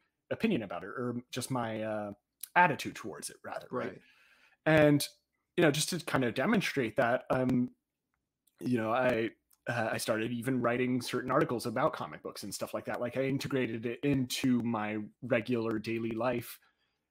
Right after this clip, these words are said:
Speaker 1: a bit more regularly than I maybe would have if I hadn't necessarily done the show, or if I hadn't, um, or if I hadn't at least started talking with Mackenzie a bit more regularly and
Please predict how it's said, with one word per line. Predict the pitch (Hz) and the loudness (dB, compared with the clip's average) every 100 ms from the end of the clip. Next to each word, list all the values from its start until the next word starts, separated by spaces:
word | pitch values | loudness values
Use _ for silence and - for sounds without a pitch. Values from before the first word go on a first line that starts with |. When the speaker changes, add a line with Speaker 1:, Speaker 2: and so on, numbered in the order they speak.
| _ | _
Speaker 1:
a | - | 4
bit | 170 160 | 4 6
more | 143 139 | 8 8
regularly | 117 123 107 117 98 101 101 104 120 | 6 2 0 -2 -2 -6 -6 -6 -4
than | 110 107 104 117 - - | -2 -2 -4 -6 -6 -2
I | |
maybe | 123 127 123 | 0 2 0
would | 110 147 | 0 0
have | 143 82 90 | 0 -4 -4
if | 107 - | -6 -6
I | 113 113 110 - | -4 -4 -8 -6
hadn't | - 160 120 - 113 110 | -4 -4 -6 -10 -14 -10
necessarily | - 117 117 104 110 107 | -8 -6 -4 -4 -4 -4
done | 113 117 | -4 -4
the | |
show, | 117 139 | 0 4
or | 143 139 | 6 6
if | 123 | 4
I | 127 | 2
hadn't, | 113 135 143 135 120 - - _ _ - - - _ | 2 0 0 0 -2 -8 -14 _ _ -20 -20 -20 _
um, | 110 113 110 110 117 120 - _ _ _ _ - | 0 2 2 2 0 -4 -10 _ _ _ _ 0
or | 131 | 4
if | |
I | 120 | 4
hadn't | 131 135 131 | 4 0 0
at | 143 | 2
least | 147 - | 2 4
started | 139 123 | 4 4
talking | - 123 117 131 120 | 2 -2 0 -2 0
with | 120 | 0
Mackenzie | 123 - 127 113 | -2 -2 -2 -2
a | 110 | -2
bit | 117 127 | -2 -2
more | 120 | 0
regularly | 110 110 156 160 185 240 247 - | 0 0 0 2 0 0 -2 -2
and | 131 127 123 127 | -2 0 0 -2